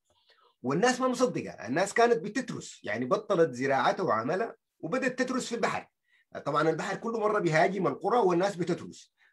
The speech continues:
لما يشعروا بأنه الترس ده بقى خلاص لا يقوى على مقاومة المياه يبدو ترس بعده. و-، و-، و-، وقضوا وقت من الزمن أسابيع في، في ترس البحر، ترس النيل يعني. وطبعًا في النهاية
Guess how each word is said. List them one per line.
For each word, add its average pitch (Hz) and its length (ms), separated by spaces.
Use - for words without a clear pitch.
لما 127 160
يشعروا 175 260
بأنه 175 200
الترس 160 320
ده 180 120
بقى 175 160
خلاص 147 360
لا 165 100
يقوى 196 320
على 151 200
مقاومة 175 500
المياه 151 300
يبدو 175 300
ترس 180 280
بعده. 131 300
و-، 165 400
و-، 156 40
و-، 165 320
وقضوا 196 640
وقت 247 340
من 156 200
الزمن 143 460
أسابيع 143 800
في، 151 360
في 143 180
ترس - 640
البحر، 180 380
ترس 170 240
النيل 196 380
يعني. 82 260
وطبعًا 226 260
في 190 140
النهاية 196 260